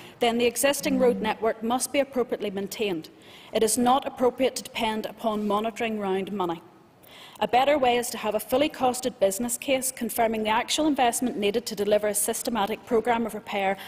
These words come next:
until at least the end of this mandate. Perhaps by twenty twenty we can see if any real difference is made to the safety and state of our roads. After all, as departmental officials have admitted, public liability claims had risen by eighty-eight percent in the first three months of twenty sixteen.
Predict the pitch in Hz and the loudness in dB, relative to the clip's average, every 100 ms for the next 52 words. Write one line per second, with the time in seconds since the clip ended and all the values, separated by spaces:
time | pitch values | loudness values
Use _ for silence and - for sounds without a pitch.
0 | - - 220 214 262 247 254 302 - 302 | -18 -6 -4 0 2 2 0 -2 0 0
1 | 285 262 233 226 - 202 180 165 - - | 0 0 -4 -4 -2 -2 -4 -8 -10 -20
2 | - - - 240 233 269 - - 262 247 | -20 -20 -4 -2 2 0 0 2 2 2
3 | 247 240 247 - 233 220 247 226 240 220 | -2 -2 -4 -2 -2 -2 -6 -6 -6 -4
4 | 240 240 233 220 214 233 254 240 214 226 | 0 0 0 -2 2 2 4 0 -2 -6
5 | 226 214 202 208 208 - 202 220 220 - | -6 -6 -4 -4 -6 -6 -2 0 0 -2
6 | 220 202 - 202 208 208 196 185 160 - | -6 -4 -2 -2 0 0 2 0 0 -6
7 | - - - - - - - 247 269 - | -10 -16 -20 -20 -20 -20 -4 -2 -2 0
8 | 277 233 196 - 226 214 254 - 269 240 | 2 4 4 2 -2 -2 -6 -2 -2 -2
9 | 226 208 - 277 - 285 240 202 185 233 | -6 -6 -2 -2 0 0 -2 -6 -2 0
10 | 294 - - - - - 269 294 269 262 | 0 -4 -10 -20 -20 0 2 2 2 2
11 | 220 220 208 214 - 220 226 220 - - | 4 2 2 -4 0 0 0 -4 -6 -6
12 | 202 226 220 226 208 196 247 294 285 247 | 0 0 2 0 0 -2 0 0 2 -2
13 | - 208 - 226 196 202 - 226 220 - | -2 -6 -4 -4 -4 -8 -2 -2 -2 -4
14 | 220 196 196 - 208 220 185 - 175 - | -4 -4 -6 -10 -8 -8 -6 -8 -8 -10
15 | - 185 170 | -8 -8 -8